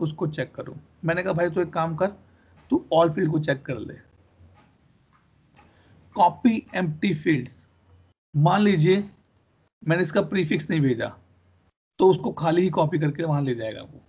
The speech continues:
मैंने इसका वीआईपी नहीं भेजा वो उसको खाली ले जाएगा वहां पे। It means now the user action required to update this field manually। Create new record on the empty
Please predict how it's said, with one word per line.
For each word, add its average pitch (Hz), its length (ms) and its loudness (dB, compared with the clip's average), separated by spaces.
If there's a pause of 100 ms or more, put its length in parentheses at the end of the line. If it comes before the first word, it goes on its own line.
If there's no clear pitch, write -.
(760)
मैंने 165 180 4
इसका 170 160 0
वीआईपी 185 400 4
नहीं 185 180 2
भेजा 151 200 4
वो 165 100 2
उसको 170 160 -2
खाली 170 240 0
ले 160 140 4
जाएगा 120 300 -4
वहां 113 180 -14 (100)
पे। - 880 -6
It 151 120 0
means 233 260 4 (760)
now 165 220 2 (160)
the 214 60 0 (140)
user 190 260 0
action 202 280 0
required 143 440 0 (340)
to 196 120 -2 (200)
update 170 520 2
this 165 220 -4
field 185 300 -2
manually। 127 400 -6 (2250)
Create 220 460 2
new 208 260 4
record 220 500 2 (220)
on 190 340 0
the 202 80 6 (320)
empty 185 340 -2